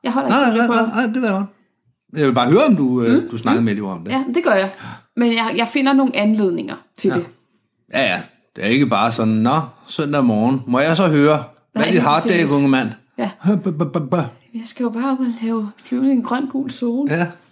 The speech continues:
Speaker 1: Ja.
Speaker 2: Hard day blev der spurgt om.
Speaker 1: Mm.
Speaker 2: Nej. Altså for mit vedkommende, jeg tager det med som en del af min teoriprøve. Jeg
Speaker 1: Ja.
Speaker 2: har sådan en helt, øh, en hel liste med ting, jeg gerne vil snakke om.
Speaker 1: Ja.
Speaker 2: Og der er hard deck en af dem.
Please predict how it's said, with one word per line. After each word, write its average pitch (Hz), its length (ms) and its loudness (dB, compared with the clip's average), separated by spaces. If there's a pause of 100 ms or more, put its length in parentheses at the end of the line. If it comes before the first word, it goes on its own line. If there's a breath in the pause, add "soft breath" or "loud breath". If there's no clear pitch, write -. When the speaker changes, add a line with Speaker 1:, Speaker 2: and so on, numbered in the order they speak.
(140)
Speaker 1:
Ja. 113 80 -10
Speaker 2:
Hard 151 300 -2
day 180 180 0
blev 135 180 0
der 123 60 -2
spurgt 113 320 -6
om. 85 180 -10 (100)
Speaker 1:
Mm. - 80 -8 (480)
Speaker 2:
Nej. - 180 -16 (720 loud breath)
Altså 113 140 -10
for 135 80 -2
mit 170 160 2
vedkommende, 139 300 0
jeg 143 80 2
tager 147 120 0
det 131 100 2
med 113 120 2
som 113 120 -4
en 104 100 -2 (100)
del 110 160 0
af 101 80 0
min 92 160 -4
teoriprøve. 80 640 -10
Jeg - 60 -8
Speaker 1:
Ja. - 60 -4
Speaker 2:
har 110 60 -4
sådan 113 200 -2
en 98 80 -2
helt, 104 300 0
øh, 73 320 -8 (380)
en 101 80 -16
hel 113 200 0
liste 104 300 -2
med 90 120 -4
ting, 85 180 -8
jeg 76 100 -10
gerne 80 160 -10
vil 78 80 -14
snakke 69 320 -14
om. 58 120 -20 (120)
Speaker 1:
Ja. 113 120 -6 (920)
Speaker 2:
Og 95 120 -8
der 104 60 -4
er 92 260 -4
hard 92 260 -6
deck 98 160 -6
en 92 160 -8
af 80 100 -18
dem. 80 160 -18